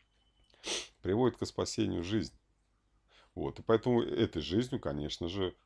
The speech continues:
мы учимся. Вот. И Бог, конечно же, какими-то внешними обстоятельствами, безусловно, на наш выбор,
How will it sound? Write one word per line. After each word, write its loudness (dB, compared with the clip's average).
мы -6
учимся. -6
Вот. -14
И -10
Бог, -2
конечно -2
же, -4
какими-то -6
внешними -4
обстоятельствами, -10
безусловно, -2
на 0
наш -2
выбор, -2